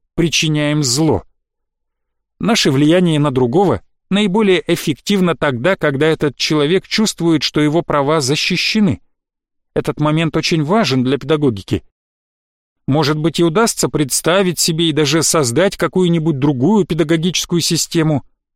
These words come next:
Однако система, принимающая во внимание этот момент, будет эффективной,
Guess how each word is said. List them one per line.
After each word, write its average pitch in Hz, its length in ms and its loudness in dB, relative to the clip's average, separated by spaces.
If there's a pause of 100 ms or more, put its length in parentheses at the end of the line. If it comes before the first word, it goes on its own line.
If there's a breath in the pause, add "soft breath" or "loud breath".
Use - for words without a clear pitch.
(180)
Однако 170 460 0
система, 175 640 0 (260)
принимающая 160 720 0
во 143 140 0
внимание 147 600 0
этот 160 300 -4
момент, 160 500 0 (460)
будет 185 320 0
эффективной, 151 840 -2